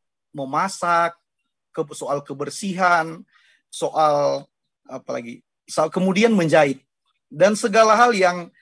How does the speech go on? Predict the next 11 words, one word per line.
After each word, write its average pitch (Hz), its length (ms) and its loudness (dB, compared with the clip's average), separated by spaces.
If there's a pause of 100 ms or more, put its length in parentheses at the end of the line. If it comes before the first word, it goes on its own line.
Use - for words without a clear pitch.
(120)
selama 170 480 0
ini 185 240 -8
yang 165 160 -10
kita, 151 560 -2
eh, - 80 -4
tahu 160 240 0
adalah 147 240 0
pekerjaan 131 560 -6
di 127 160 -8
wilayah 120 480 -4 (160)
domestik. 127 480 -8